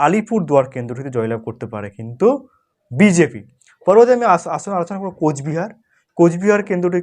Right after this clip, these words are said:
কিন্তু, আহ, বিজেপির অত্যন্ত শ-, শক্ত ঘাঁটি এবং কোচবিহার কেন্দ্রতে জয়লাভ করতে পারে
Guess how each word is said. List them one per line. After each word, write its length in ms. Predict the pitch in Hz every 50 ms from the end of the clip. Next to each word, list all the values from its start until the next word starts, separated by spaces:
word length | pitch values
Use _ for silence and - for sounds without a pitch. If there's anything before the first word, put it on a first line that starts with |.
| 175 175
কিন্তু, 280 | 165 160 160 - 175 175 175 175 170 _ _ _ _ _ - -
আহ, 80 | 110 107
বিজেপির 340 | 120 127 127 151 151 156 147 131
অত্যন্ত 200 | 131 151 143 165 160 -
শ-, 200 | 151 139 - -
শক্ত 180 | - 143 - - 160 143
ঘাঁটি 240 | 143 139 135 175 175 185 147
এবং 120 | 131 131 131 127 135
কোচবিহার 400 | 135 131 135 143 165 175 160 156 -
কেন্দ্রতে 340 | 143 127 123 123 120 123 127 120
জয়লাভ 240 | 117 110 113 113 110 - 117
করতে 180 | 113 - 113 98 -
পারে 180 | 101 101 113